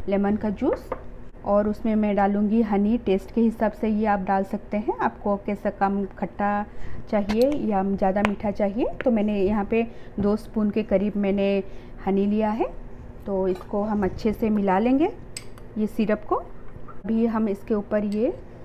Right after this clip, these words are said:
सर्व कर देंगे, sprinkle कर देंगे। पेपर पाउडर है white या फिर ब्लैक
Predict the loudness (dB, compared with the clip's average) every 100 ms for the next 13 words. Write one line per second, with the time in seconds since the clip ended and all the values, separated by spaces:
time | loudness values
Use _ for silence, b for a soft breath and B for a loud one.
0 | -14 -2 2 4 2 0 2 2 2 0
1 | -4 -10 -2 -2 0 0 0 0 2 0
2 | -2 -10 -14 -14 -14 -14 -14 -14 -14 -12
3 | -12 -8 -8 -2 0 0 0 -12 -14 -14
4 | -14 -14 -6 0 2 4 2 2 0 2
5 | 2 4 2 0 0 0 -2 -2 -2 0
6 | 0 -2 -2 0 2 2 0